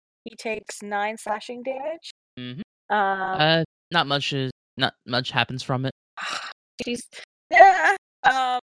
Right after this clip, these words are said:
Speaker 1: okay, and then I'm going to use, um, I'm gonna use my action surge, and I'm going to attack him again. Uh, again with my whip.
Speaker 2: All right.
Speaker 1: Uh, twenty-one to hit again.
Speaker 2: Okay.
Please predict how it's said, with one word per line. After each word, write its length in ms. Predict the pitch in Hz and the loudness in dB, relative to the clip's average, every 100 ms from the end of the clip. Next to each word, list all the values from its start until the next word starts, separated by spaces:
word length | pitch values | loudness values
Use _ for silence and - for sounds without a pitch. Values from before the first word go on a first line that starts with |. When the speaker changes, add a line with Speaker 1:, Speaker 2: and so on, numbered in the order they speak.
| _ 202 | _ -14
Speaker 1:
okay, 380 | 208 190 185 190 | -12 -10 -10 -10
and 160 | 208 | -6
then 140 | 214 220 | -4 -4
I'm 160 | 233 | -4
going 340 | 233 226 226 220 | -4 -4 -4 -8
to 120 | - | -14
use, 520 | 202 202 202 196 202 196 _ - | -12 -8 -6 -4 -6 -10 _ -14
um, 580 | 202 196 190 190 185 180 185 _ _ | -10 -6 -6 -6 -8 -12 -16 _ _
I'm 100 | 202 | -10
gonna 140 | 226 220 | -6 -4
use 260 | 220 208 | -4 -6
my 380 | 196 185 175 175 - | -6 -6 -6 -8 -8
action 580 | 160 175 - - 190 190 | -10 -8 -12 -12 -12 -14
surge, 640 | - - 208 208 208 214 208 - - _ - | -16 -12 -10 -8 -10 -14 -18 -20 -20 _ -12
and 480 | 190 185 190 185 185 - | -10 -8 -10 -12 -12 -10
I'm 140 | 175 | -8
going 380 | 180 - 180 90 - - | -8 -10 -10 -12 -12 -10
to 120 | 175 - | -8 -10
attack 240 | - - - | -8 -8 -8
him 380 | - 226 185 175 - | -10 -12 -12 -14 -12
again. 760 | - - _ - 175 185 240 302 - _ | -10 -12 _ -6 -4 -4 -6 -10 -16 _
Uh, 580 | 185 190 185 180 180 180 180 _ | -12 -10 -10 -10 -10 -12 -14 _
again 240 | 185 180 | -8 -6
with 140 | 180 180 - | -8 -12 -12
my 480 | 175 170 170 175 170 - | -12 -10 -10 -12 -18 -10
whip. 160 | - - _ _ - | -8 -8 _ _ -12
Speaker 2:
All 160 | 127 117 | -4 0
right. 160 | 127 233 _ _ | 2 0 _ _
Speaker 1:
Uh, 200 | 196 196 196 | -2 -2 -2
twenty-one 400 | 220 226 240 247 | -4 -4 -4 -4
to 80 | |
hit 160 | 240 254 | -2 -2
again. 240 | 175 - - _ _ | -2 -6 -10 _ _
Speaker 2:
Okay. 280 | 120 120 180 | -12 -2 -2